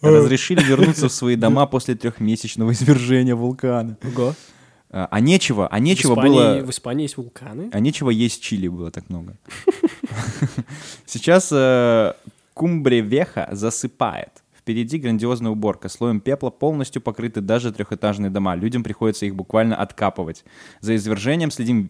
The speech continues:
Speaker 1: следил весь мир. Видимо,
Speaker 2: Ничего
Speaker 1: вместо
Speaker 2: себе.
Speaker 1: м, без Миши, короче.
Speaker 2: Да.
Speaker 1: Э, раскалённая река сносила всё на пути. Здания, машины, деревья, уничтожены банановые <laughs> плантации. Золотая жила Пальмы.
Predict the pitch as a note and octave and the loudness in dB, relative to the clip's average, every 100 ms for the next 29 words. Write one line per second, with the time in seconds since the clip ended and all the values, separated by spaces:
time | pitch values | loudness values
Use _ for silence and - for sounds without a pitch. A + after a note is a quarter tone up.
0 | - - A2 A2 C3 B2+ A2+ - G2 F2 | -8 -8 -4 -2 -2 0 -2 -2 -6 -6
1 | F2 G2 F#2+ B2 F#2+ B2 G3+ B2+ B2 G2 | -6 -6 -4 -4 -4 -4 -4 -6 -10 -12
2 | G2 G2 F#2+ G2 F#2 G#2+ G#2+ A2 G2 - | -8 -6 -6 -6 -4 -4 -2 -2 -6 -6
3 | _ F#2 F#2 _ _ - C3 B2 - - | _ -16 -16 _ _ -8 -6 -6 -8 -20
4 | - - _ A2 A2+ A2+ A#2 F#2+ A#2+ - | -20 -20 _ 2 4 4 4 2 -2 -2
5 | C#3+ D3 C#3+ C3 B2 A2 - D3+ D3+ C3 | 2 2 2 2 0 -2 0 0 0 -6
6 | A2+ - C3 B2 A2+ - C3+ D3 C3 B2 | -8 -6 -4 -4 -6 -8 -4 -2 -2 -4
7 | - G#2 F2+ G#2+ C3 B2+ A2+ G#2 - A2+ | -6 -8 -4 -2 0 0 -2 -2 -2 -2
8 | G2 G#2+ D3+ C3 A2 - A#2+ G#2+ G2+ G2+ | 0 0 0 0 -2 -2 -4 -2 -2 0
9 | G#2+ A2 A2 - A2 - G#2 - - G#2+ | 0 0 -2 -6 -10 -8 -12 -12 -10 -8
10 | A2 A2 G#2+ G2+ B2 B2 A#2+ A#2+ B2 C3 | -4 -2 -4 -4 0 2 2 2 0 2
11 | B2+ A2+ C#3 D3 D3+ D3 D3+ | 2 4 6 6 6 6 6